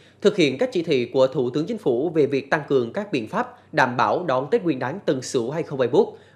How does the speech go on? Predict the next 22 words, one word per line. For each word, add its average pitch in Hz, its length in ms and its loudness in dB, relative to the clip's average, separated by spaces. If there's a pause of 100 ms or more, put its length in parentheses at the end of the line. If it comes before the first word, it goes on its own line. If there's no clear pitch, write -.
vui 180 240 6
tươi, 170 200 4 (200)
lành 139 240 2
mạnh, 110 200 0 (160)
an 151 240 -2
toàn, 117 200 0 (220)
tiết 220 160 0
kiệm. 131 140 2 (600)
Thực - 120 8
hiện 147 160 4
nghiêm 135 160 -2
túc 233 220 2
các 247 120 -2
quy 202 100 2
định 120 260 0
về 135 200 4
phòng 117 280 0
chống 180 220 -2
dịch 196 160 0
covid 160 240 0
mười - 120 -4
chín, 175 240 -4